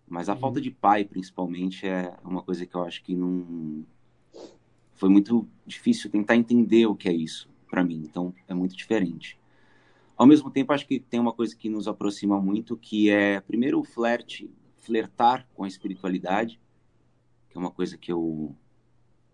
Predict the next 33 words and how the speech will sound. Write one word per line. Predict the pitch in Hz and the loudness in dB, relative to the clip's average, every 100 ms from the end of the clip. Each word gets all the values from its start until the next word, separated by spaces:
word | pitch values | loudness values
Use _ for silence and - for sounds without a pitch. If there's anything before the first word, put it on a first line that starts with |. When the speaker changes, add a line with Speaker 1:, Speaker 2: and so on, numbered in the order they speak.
| _ _ | _ _
Speaker 1:
que | - | -10
eu | 85 | -4
gosto | 87 - 90 | -4 -4 -2
muito. | 90 101 - _ _ _ _ - | 0 0 -2 _ _ _ _ -16
Speaker 2:
Uhum. | 139 120 123 123 | -14 -10 -10 -6
Speaker 1:
É, | 92 90 90 87 82 80 80 76 71 _ _ _ _ _ _ _ _ _ _ _ _ _ - | -2 -2 -2 -2 -2 -2 -2 -6 -10 _ _ _ _ _ _ _ _ _ _ _ _ _ 6
e | 127 | 10
eu | 143 | 10
acho | 139 - | 8 4
que | - | -6
também | 127 127 | -4 -4
essa | 135 - 135 | -6 -8 -10
experiência | - 139 135 123 123 - 127 127 | -6 -2 -2 -2 -6 -4 -2 -2
do, | 120 123 120 117 113 107 104 101 104 | -2 -4 -4 -4 -6 -6 -4 -4 0
da | 120 | 0
solidão, | 117 131 135 113 117 113 | 2 2 2 6 4 4
assim, | 101 - 98 95 | 0 -8 -12 -12
não | 98 | -12
sou | 123 | -6
uma | 113 | -6
pessoa | - 107 | -6 -12
sozinha, | - 98 92 98 104 | -6 -6 -6 -10 -14
tem | 90 95 | -14 -14
muitas | 92 - | -14 -14
pessoas | 95 - 85 | -16 -14 -14
em | 85 | -12
volta | 85 85 | -12 -12
de | 82 | -14
mim | 85 82 | -16 -16
que | 78 | -18
me | 85 | -16
amam, | 80 76 | -16 -16
mas, | 78 78 - | -18 -18 -20